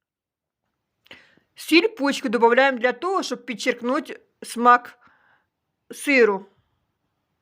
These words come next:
Будемо зараз перекладати цей сир, бо в мене тут не поміститься. І будемо його зараз заправляти.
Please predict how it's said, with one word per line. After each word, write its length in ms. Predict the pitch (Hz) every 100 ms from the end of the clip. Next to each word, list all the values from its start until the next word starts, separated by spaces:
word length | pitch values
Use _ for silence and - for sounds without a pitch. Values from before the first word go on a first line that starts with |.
| _ _ _ _ _ _ _ _ _ _ _ _ _ _ _ -
Будемо 340 | 202 254 262
зараз 420 | 233 240 226 226 - _ _ _ _ _ _ _ _ _ _ _ -
перекладати 1120 | 240 240 240 233 - - 240 240 214 214 - _
цей 240 | - 233
сир, 440 | 226 262 240 269 339 _ _
бо 120 | 226
в 40 | 240
мене 200 | 247 240
тут 180 | 254 240
не 100 | 240
поміститься. 800 | 240 240 240 247 240 240 233 - _ _ _ _ _ _ _ _ _ _ _ _ _ _ _ _ _ _ _ _ _
І 120 | 262 254
будемо 340 | 247 330 269
його 280 | 233 247 240
зараз 300 | 240 247 233
заправляти. 720 | 226 240 226 214 185 185